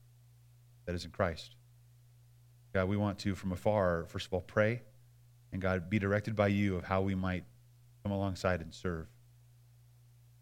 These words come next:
God, whether it's to partner with someone and go and help, or whether it's to send relief,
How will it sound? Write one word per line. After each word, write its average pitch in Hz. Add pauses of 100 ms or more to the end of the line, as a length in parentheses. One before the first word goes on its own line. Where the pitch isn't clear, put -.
(420)
God, 90
whether 95
it's 90
to -
partner 101
with 92
someone 101
and 87
go 101
and 87
help, 110 (100)
or 90
whether 87
it's 82
to -
send 101
relief, 107